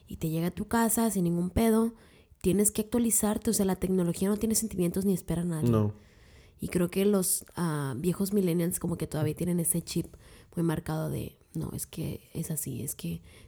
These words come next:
Speaker 1: tienes que ir a una tienda o es que también es cuestión de confianza, güey, porque desconfían mucho de los negocios en línea, o sea, como que
Speaker 2: Ujú.
Speaker 1: desconfían mucho de, "Ah, es que si pido algo no me va a llegar".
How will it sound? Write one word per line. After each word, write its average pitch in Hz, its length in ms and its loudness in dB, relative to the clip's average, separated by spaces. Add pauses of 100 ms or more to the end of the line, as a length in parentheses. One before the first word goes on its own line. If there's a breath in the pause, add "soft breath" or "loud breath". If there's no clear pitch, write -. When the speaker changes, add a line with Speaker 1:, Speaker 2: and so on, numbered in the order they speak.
Speaker 1:
tienes 160 220 -2
que 175 120 -2
ir 180 100 0
a - 20 0
una 160 160 -4
tienda 139 300 -6
o - 140 -6
es 139 120 -10
que 170 220 -6 (720 soft breath)
también 190 200 4
es 185 100 -2
cuestión 220 240 2
de 220 80 2
confianza, 180 480 0
güey, 160 180 -2
porque - 240 -4
desconfían 156 480 -2
mucho 185 420 -2 (540 soft breath)
de 165 60 -2
los 165 100 0
negocios 147 340 -2
en 143 120 -2
línea, 143 240 -4
o - 20 -8
sea, - 100 -10
como 123 160 2
que 127 100 0
Speaker 2:
Ujú. 117 80 6
Speaker 1:
desconfían 147 420 -4
mucho 160 200 -6
de, 98 120 -8
"Ah, 135 80 -6
es 147 100 -6
que 160 80 -6
si 170 60 -6
pido 160 200 -4
algo 160 160 -4
no 147 100 -6
me 143 40 -6
va 123 80 -8
a 92 40 -8
llegar". - 280 -12